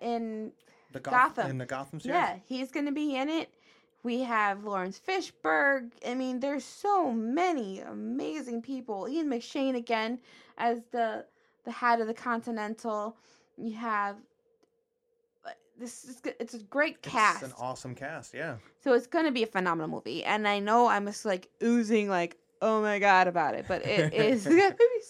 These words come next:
Speaker 1: so good. I've become more and more of a Keanu Reeves fan as he gets older. And it's so funny to think where he started.
Speaker 2: Right?
Speaker 1: He started as this little goofy guy,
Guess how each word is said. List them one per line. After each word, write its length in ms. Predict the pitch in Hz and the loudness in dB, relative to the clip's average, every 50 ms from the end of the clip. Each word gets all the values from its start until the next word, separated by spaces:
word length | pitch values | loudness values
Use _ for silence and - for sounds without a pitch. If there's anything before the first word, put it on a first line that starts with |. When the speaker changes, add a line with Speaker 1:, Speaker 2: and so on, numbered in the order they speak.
| - - - | -14 -6 -2
Speaker 1:
so 140 | 247 240 240 | -2 -2 -2
good. 260 | 240 202 175 - - - _ _ _ - _ _ _ _ _ _ _ _ _ _ _ _ _ _ _ - - - _ - | -2 -4 -4 -4 -6 -10 _ _ _ -20 _ _ _ _ _ _ _ _ _ _ _ _ _ _ _ -12 -12 -10 _ 0
I've 240 | - 220 247 269 240 | 2 2 2 2 0
become 580 | 294 311 - - 302 285 285 285 262 254 233 226 - _ _ _ _ _ _ _ _ _ _ _ _ _ _ _ _ _ _ _ _ _ - | -2 -2 -2 0 0 0 0 0 -2 -4 -6 -8 -12 _ _ _ _ _ _ _ _ _ _ _ _ _ _ _ _ _ _ _ _ _ -4
more 400 | 208 226 247 247 262 277 277 269 | 0 4 6 6 6 6 6 6
and 200 | 254 233 220 214 | 4 2 2 2
more 520 | 214 220 226 226 220 214 202 196 190 - - _ _ _ _ _ _ - | 4 6 6 8 8 8 6 4 2 0 -4 _ _ _ _ _ _ 4
of 180 | 214 220 208 | 4 4 4
a 60 | 208 208 | 2 0
Keanu 520 | - - - 247 220 220 220 214 202 190 | -2 -4 -2 2 2 4 4 2 2 0
Reeves 260 | 190 196 208 214 202 | 0 -2 -4 -4 -6
fan 420 | - - 190 180 175 175 175 190 - - - | -6 -4 -4 -2 -2 -4 -6 -8 -8 -4 -2
as 200 | 190 196 190 - | -2 -2 -2 -4
he 80 | 233 | -6
gets 220 | 196 208 190 190 - | -6 -6 -8 -6 -6
older. 460 | - 202 196 185 170 - - - - - _ _ _ _ _ _ _ _ _ _ _ _ _ _ _ _ _ _ | -6 -6 -6 -6 -8 -8 -8 -10 -12 -14 _ _ _ _ _ _ _ _ _ _ _ _ _ _ _ _ _ _
And 180 | - 233 269 277 | 6 6 8 8
it's 120 | 294 - | 6 2
so 240 | - - 320 302 330 | 2 4 6 6 6
funny 380 | 320 - 277 285 294 294 262 254 | 4 4 4 6 6 6 4 2
to 60 | 254 | 2
think 160 | 262 254 226 | 0 2 2
where 80 | - 254 | 2 2
he 120 | 226 220 | 0 0
started. 460 | 208 - - 180 175 170 170 160 160 - _ _ _ _ _ _ _ _ _ _ _ _ _ _ _ _ | -4 -2 -2 -2 -2 -2 -6 -10 -12 -16 _ _ _ _ _ _ _ _ _ _ _ _ _ _ _ _
Speaker 2:
Right? 400 | - 120 120 123 139 147 156 147 - _ _ _ _ _ _ _ - | -8 -4 -4 -2 -2 -2 -4 -6 -10 _ _ _ _ _ _ _ -6
Speaker 1:
He 80 | 269 233 | -4 -4
started 560 | - - _ - - 254 254 294 339 349 339 | -6 -10 _ 2 6 6 6 8 8 6 6
as 80 | 330 294 | 6 4
this 120 | 269 262 | 2 0
little 280 | 240 233 240 247 254 247 | 2 2 4 4 2 0
goofy 540 | 220 202 214 247 262 302 320 - 359 349 311 | -2 -2 0 2 2 2 2 2 0 0 2
guy, 720 | 294 269 247 233 226 226 220 220 214 214 214 214 214 | 6 8 8 10 8 8 8 6 6 4 2 0 -2